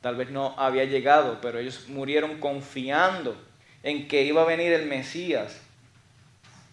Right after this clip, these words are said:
Y ahora también nosotros podemos, ahora también recordemos que Dios castigó de muchas maneras a los pecados del pueblo de Israel.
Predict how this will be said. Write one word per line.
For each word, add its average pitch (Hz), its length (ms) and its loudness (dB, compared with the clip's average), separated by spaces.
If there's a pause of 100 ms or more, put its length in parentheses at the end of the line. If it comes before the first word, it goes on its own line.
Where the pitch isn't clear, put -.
(500)
Y - 20 -2
ahora 143 380 6
también 165 280 2
nosotros 165 480 -2 (1300)
podemos, 160 440 4 (460)
ahora 147 240 6
también 175 280 0
recordemos 160 560 2
que 139 180 0
Dios 165 340 2
castigó 151 540 2
de 156 80 -2
muchas 151 340 -8
maneras 160 500 0
a 151 120 2
los 139 100 -2
pecados 139 380 -2
del 151 160 -2
pueblo 143 340 -2
de 127 60 -4
Israel. 123 400 -6